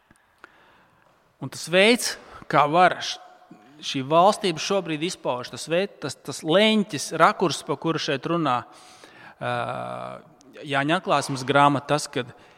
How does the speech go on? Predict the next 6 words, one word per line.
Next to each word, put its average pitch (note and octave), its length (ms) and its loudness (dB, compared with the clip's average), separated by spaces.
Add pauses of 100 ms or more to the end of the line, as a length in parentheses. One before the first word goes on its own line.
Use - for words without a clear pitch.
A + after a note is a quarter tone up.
(200)
ir C3 80 -8
lausta F3 800 2 (420)
vēlna C#3 460 0
vara D3 400 0 (280)
apsūdzēt B2+ 640 -4
kristiešus. - 800 -16